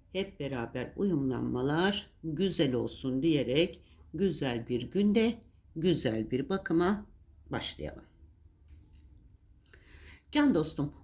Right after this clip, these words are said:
oldukça sabırlı çıkmışsın. Olacak ya da,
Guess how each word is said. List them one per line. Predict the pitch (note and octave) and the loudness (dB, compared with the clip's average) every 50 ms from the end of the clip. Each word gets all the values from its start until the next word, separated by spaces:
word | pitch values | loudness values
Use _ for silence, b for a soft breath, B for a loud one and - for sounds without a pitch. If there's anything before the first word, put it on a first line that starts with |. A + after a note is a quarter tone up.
| - - - | -20 -10 -4
oldukça | C4 C#4 C#4+ C4+ B3 G#3+ G3 F#3 E3+ - - - A#3+ | -2 0 2 2 0 0 0 -2 -4 -4 -2 -2 -2
sabırlı | A#3 A#3+ - F3 D3 D#3+ C#3 B2 B2 C3+ - | -2 0 -2 -2 0 0 -2 0 -2 -4 -4
çıkmışsın. | - D3 - - B2+ A#2 - - C3 C#3 - B B B B B B B - | -6 -10 -8 -8 -8 -8 -6 -4 -4 -6 -6 B B B B B B B -4
Olacak | - A#3 B3 C4 C#4 C4 C4 C4+ - C4+ C#4 C#4 C#4 - - - | -2 0 2 4 4 2 2 0 0 0 0 0 0 -4 -8 -4
ya | G3+ F3+ E3 D3+ C3+ C3 A#2+ A2 - | -2 0 0 2 2 2 0 0 -4
da, | A2 G#2 G#2 - | -6 -8 -8 -12